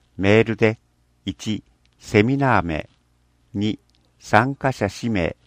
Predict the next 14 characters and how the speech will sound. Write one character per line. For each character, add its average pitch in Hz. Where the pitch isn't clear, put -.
三、 101
連 123
絡 123
が 120
つ -
く -
電 120
話 143
番 139
号 101
を 127
記 104
入 120
し -